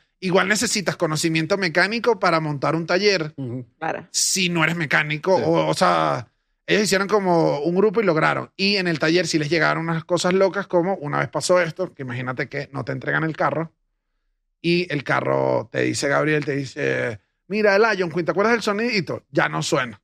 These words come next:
Speaker 1: porque el carro no prende más, porque se fundió
Speaker 2: <laughs>
Speaker 1: después de la rumba".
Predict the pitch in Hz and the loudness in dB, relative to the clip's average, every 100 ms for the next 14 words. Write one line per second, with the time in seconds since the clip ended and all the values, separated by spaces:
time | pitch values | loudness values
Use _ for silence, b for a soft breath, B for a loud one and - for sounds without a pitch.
0 | _ _ _ _ _ 165 151 151 156 160 | _ _ _ _ _ -4 -2 0 0 0
1 | 160 151 151 156 147 131 135 - _ _ | -2 -2 -2 -2 -2 -4 -8 -18 _ _
2 | _ _ _ 170 160 139 170 117 151 143 | _ _ _ 0 2 2 0 0 -2 -2
3 | 147 143 143 165 160 151 139 135 131 117 | 2 2 0 0 2 2 0 -4 -6 -8